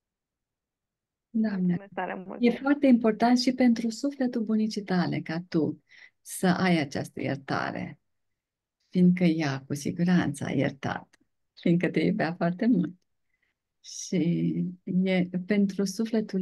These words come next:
Speaker 1: ei este foarte important ca tu să fii în stare să ierți și să înțelegi că ea s-a dus într-un loc bun.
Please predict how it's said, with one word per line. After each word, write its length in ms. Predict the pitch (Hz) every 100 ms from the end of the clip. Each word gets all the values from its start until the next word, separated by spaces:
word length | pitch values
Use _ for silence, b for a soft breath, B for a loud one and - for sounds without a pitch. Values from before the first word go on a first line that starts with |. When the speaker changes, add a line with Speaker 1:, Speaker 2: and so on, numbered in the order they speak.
| 180
Speaker 1:
ei 360 | 190 196 185 180
este 220 | 180 175
foarte 380 | - 196 180 160
important 540 | 151 147 - 139 160
ca 180 | 156 175 -
tu 220 | 175 156
să 160 | 175 175
fii 140 | 170
în 80 | 165
stare 320 | - 180 175
să 120 | -
ierți 220 | 170 180
și 80 | 202
să 120 | 190
înțelegi 540 | 196 196 196 190 214 - B B -
că 60 |
ea 140 | 254 247
s-a 180 | 254 220
dus 180 | 202 202
într-un 300 | 214 202 202
loc 240 | 220 247
bun. 420 | 208 185 185 180